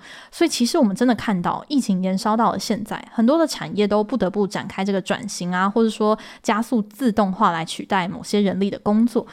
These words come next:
那其实持续学习这件事情呢，是越来越重要的。那如果对员工来说，它是维持这个竞争力的不二法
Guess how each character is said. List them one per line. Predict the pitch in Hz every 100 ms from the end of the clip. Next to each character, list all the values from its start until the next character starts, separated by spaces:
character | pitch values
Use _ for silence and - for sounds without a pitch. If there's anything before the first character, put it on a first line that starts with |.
| - - _
那 | -
其 | 320
实 | 277
持 | 330 - 220
续 | 220 311
学 | - - 190
习 | 214 - 196
这 | 196
件 | 220 214
事 | 208 220
情 | - 165
呢， | 156 -
是 | 202 220
越 | 214 196
来 | 165
越 | 170
重 | 170 170
要 | - - 233
的。 | - - -
那 | -
如 | 370
果 | 330
对 | 320 320
员 | 240
工 | 277
来 | 294 226
说， | - 247 247
它 | -
是 | 240 254
维 | 196
持 | 190 190
这 | 202
个 | 196
竞 | - 285
争 | 233 220
力 | 233
的 | 190 170
不 | - 214
二 | 254
法 | - -